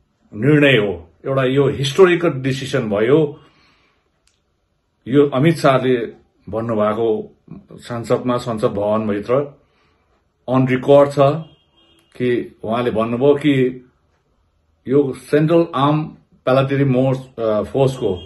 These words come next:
कन्स्टेबलको परीक्षामा जुन प्रादेशिक भाषा तेह्रवटालाई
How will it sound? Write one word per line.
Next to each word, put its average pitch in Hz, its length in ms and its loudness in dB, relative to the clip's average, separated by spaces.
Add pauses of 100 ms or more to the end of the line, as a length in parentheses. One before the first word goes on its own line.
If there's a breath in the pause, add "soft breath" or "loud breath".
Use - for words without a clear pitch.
(340 soft breath)
कन्स्टेबलको 139 560 0
परीक्षामा 123 580 -2
जुन 151 400 -2 (380 soft breath)
प्रादेशिक 147 540 0
भाषा 107 440 -2 (320)
तेह्रवटालाई 127 680 2